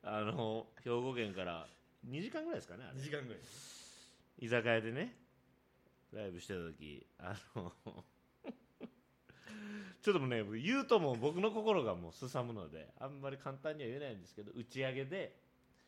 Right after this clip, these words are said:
Speaker 1: くん平がベースをステージに置いてたと。ウッドベースを。
Speaker 2: はい。
Speaker 1: しまってなかったんですよね。
Speaker 2: はい。
Speaker 1: まあ、みんなしまわないですよ。すぐ打ち上げあるから。で、僕が酔っ払って、あの、くん平のベースを引き出したんですよ。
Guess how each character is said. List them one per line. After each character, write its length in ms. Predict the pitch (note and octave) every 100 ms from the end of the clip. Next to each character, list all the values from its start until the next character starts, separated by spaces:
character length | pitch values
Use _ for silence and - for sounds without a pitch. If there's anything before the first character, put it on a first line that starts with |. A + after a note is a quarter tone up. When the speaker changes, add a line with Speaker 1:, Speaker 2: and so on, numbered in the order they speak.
| _ _ _ _
Speaker 1:
く 100 | - A#2
ん 60 |
平 180 | A#2 A#2
が 100 | A2+
ベ 180 | G#2+ B2
ー 40 |
ス 100 | A#2+
を 60 | A2+
ス 100 | -
テ 120 | C3
ー 20 |
ジ 80 | F#2+
に 60 | D#2
置 160 | F#2+ A#2
い 20 |
て 140 | A#2+
た 100 | F#2
と。 220 | C2+ C2+ - _ _ _ - -
ウ 40 | G2+
ッ 60 | F#2+
ド 120 | G#2+
ベ 120 | A2 G2
ー 40 |
ス 160 | - D#2
を。 80 | - _ _
Speaker 2:
は 100 | F#2
い。 40 | E2+ _ _ -
Speaker 1:
し 80 | E3
ま 80 | D#3+
っ 80 |
て 60 | D#3+
な 80 | D3+
か 80 | A#2
っ 60 |
た 80 | B1+
ん 20 |
で 60 | C2
す 40 |
よ 80 | D2+
ね。 60 | G#2
Speaker 2:
は 60 |
い。 40 | F#2 - _ _ _ _ _ _ -
Speaker 1:
ま 80 |
あ、 20 | G#2+
み 140 | C3
ん 40 |
な 60 | C3+
し 120 | -
ま 120 | A2 A2+
わ 80 |
な 80 | A2+
い 40 | C#2
で 100 | A#1+
す 120 | -
よ。 60 | -
す 160 | -
ぐ 100 | E2+
打 40 | D2
ち 120 | D#2+
上 80 | D2+
げ 100 | C#2+
あ 60 |
る 60 | C#2+
か 80 | -
ら。 60 | - _ E2
で、 60 | A#2
僕 260 | A2+ A2+ B2
が 100 | B2+
酔 120 | A#2
っ 40 | G#2+ -
払 200 | A#2+ C#3+
っ 100 | D3+ -
て、 300 | C#3 B2 F2+ - _ _ _ _ _ -
あ 220 | D#2+ D#2+
の、 500 | D2 C#2+ C#2 C2+ C2+ C#2 C#2 - _ _ _ _ _
く 60 | B2
ん 60 |
平 120 | C3 B2+
の 60 |
ベ 80 | C3
ー 20 |
ス 60 | A#2
を 40 |
引 100 | A#2+
き 120 | E3+
出 100 | F3+
し 80 | -
た 60 | -
ん 40 |
で 60 | -
す 60 |
よ。 60 | -